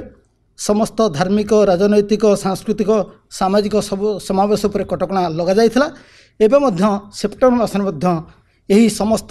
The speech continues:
ଧାର୍ମିକ, ରାଜନୈତିକ, ସାଂସ୍କୃତିକ ଓ ସାମାଜିକ ସମାବେଶ ଉପରେ କଟକଣା ଜାରି ରହିବ। ଏହି ସମୟରେ, ମାନେ ସେପ୍ଟେମ୍ବର ମାସରେ, ପ୍ରଦର୍ଶନୀ, ବାଣିଜ୍ୟ ମେଳା, ମେଳା ମହୋତ୍ସବ ଇତ୍ୟାଦି ମଧ୍ୟ ବାରଣ କରାଯାଇଛି।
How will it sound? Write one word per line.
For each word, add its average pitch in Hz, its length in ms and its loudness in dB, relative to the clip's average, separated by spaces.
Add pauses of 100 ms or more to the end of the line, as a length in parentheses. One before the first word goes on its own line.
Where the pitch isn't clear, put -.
(100)
ଧାର୍ମିକ, 202 380 -2 (600)
ରାଜନୈତିକ, 214 600 0 (240)
ସାଂସ୍କୃତିକ 214 600 -4 (320)
ଓ 214 80 -6
ସାମାଜିକ 202 480 -4
ସମାବେଶ 180 520 -4
ଉପରେ 196 200 -4 (120)
କଟକଣା 180 400 -6
ଜାରି 156 240 -4
ରହିବ। 135 260 -14 (1700)
ଏହି 247 200 6
ସମୟରେ, 240 440 4 (880)
ମାନେ 214 200 2
ସେପ୍ଟେମ୍ବର 220 440 0
ମାସରେ, 214 320 2 (800)
ପ୍ରଦର୍ଶନୀ, 214 540 0 (1040)
ବାଣିଜ୍ୟ 202 360 2
ମେଳା, 196 220 4 (340)
ମେଳା 196 240 4
ମହୋତ୍ସବ 208 440 -4
ଇତ୍ୟାଦି 185 320 -8
ମଧ୍ୟ 170 280 -8
ବାରଣ 160 260 -6
କରାଯାଇଛି। 135 520 -16